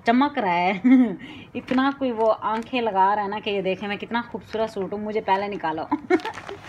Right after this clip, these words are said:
ये देख लें, ये एक ही सूट है, सूट बहुत प्यारा है। ये है इसके साथ इसकी बैक और sleeves, ये इसका trouser और ये है इसका front। ये भी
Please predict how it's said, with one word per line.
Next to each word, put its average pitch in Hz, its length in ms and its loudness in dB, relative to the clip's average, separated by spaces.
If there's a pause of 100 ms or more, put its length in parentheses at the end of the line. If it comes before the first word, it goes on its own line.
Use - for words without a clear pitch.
(500)
ये 254 200 0
देख 190 240 -8
लें, 180 140 -6 (380)
ये 247 140 2
एक 262 360 0
ही 302 140 -2
सूट 226 280 -4
है, 269 140 0 (320)
सूट 262 340 -4
बहुत 233 480 -2
प्यारा 185 300 2
है। 214 260 -4
ये 220 180 -2
है 240 260 -4
इसके 208 240 -10
साथ 190 340 0
इसकी 208 300 -14
बैक 175 420 -2
और 185 160 0
sleeves, 240 520 -8 (440)
ये 233 180 0
इसका 202 340 -2
trouser 208 680 0 (320)
और 196 400 0
ये 233 180 0
है 240 260 -4
इसका 208 300 -4
front। 214 460 -4
ये 247 160 2
भी 277 160 -6